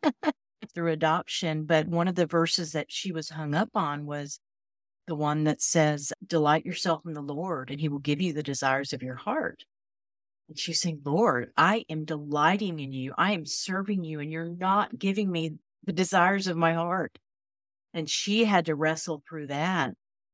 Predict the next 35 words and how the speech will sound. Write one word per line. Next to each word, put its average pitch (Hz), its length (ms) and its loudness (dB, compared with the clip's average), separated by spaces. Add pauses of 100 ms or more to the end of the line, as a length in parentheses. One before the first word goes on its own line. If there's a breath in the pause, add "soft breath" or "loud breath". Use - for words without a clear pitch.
(380)
to 165 100 -6
see 175 420 -2 (280)
that 156 260 4
is 165 500 4
a, 147 360 0
a 139 220 -4
principle, 165 880 -2 (880)
but 180 120 -4
not 170 240 4
a 147 80 0 (300)
promise 202 480 4
that 170 120 -4
we're 165 120 -6
gonna 156 200 -4
receive 180 560 -4
everything 156 1000 0
that 147 220 0
we 175 440 2
want, 160 460 2 (100)
that - 140 0
we 165 200 -4
desire, 151 520 0
because 160 260 -4
that's - 240 -6
not 151 160 -6
what's 143 140 -18 (400)
best 175 440 2
for 139 160 -2
us. - 260 -4
We 165 80 -6
don't 151 120 -4
understand 147 520 -4
his 151 160 -6
ways, 143 400 0
and 135 180 -6